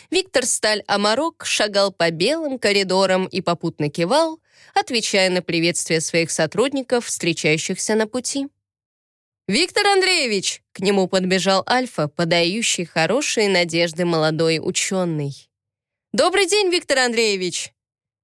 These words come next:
Виктор уже давно привык, что некоторые сотрудники, особенно имеющие славянские корни, называли его на старый манер,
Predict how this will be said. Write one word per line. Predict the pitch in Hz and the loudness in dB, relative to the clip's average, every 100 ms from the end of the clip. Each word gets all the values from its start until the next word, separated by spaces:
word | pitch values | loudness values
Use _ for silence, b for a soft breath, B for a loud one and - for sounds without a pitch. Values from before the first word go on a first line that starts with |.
| _ _ _ - | _ _ _ -6
Виктор | 190 208 - 190 | -2 -2 -2 -2
уже | 180 165 | 0 0
давно | 175 170 180 233 | 2 0 2 -2
привык, | 294 196 185 185 - | -2 -2 0 0 -2
что | - 190 | -2 0
некоторые | 185 180 190 190 | 0 0 0 0
сотрудники, | 185 196 196 302 247 208 208 | 2 -2 0 -4 0 -2 0
особенно | 196 196 - 262 220 220 | 0 0 0 0 0 0
имеющие | 214 - 240 226 220 - 226 | 0 0 0 2 2 0 -2
славянские | 220 - 254 240 185 - 185 185 | -2 0 0 2 0 -2 -4 -2
корни, | 339 359 294 262 247 b b | 0 0 2 0 -2 b b
называли | 262 262 320 392 359 | -2 0 2 2 4
его | 302 269 311 | 0 2 2
на | 311 | 2
старый | - 302 294 294 | 0 0 0 2
манер, | 294 302 180 151 | 2 2 -2 -2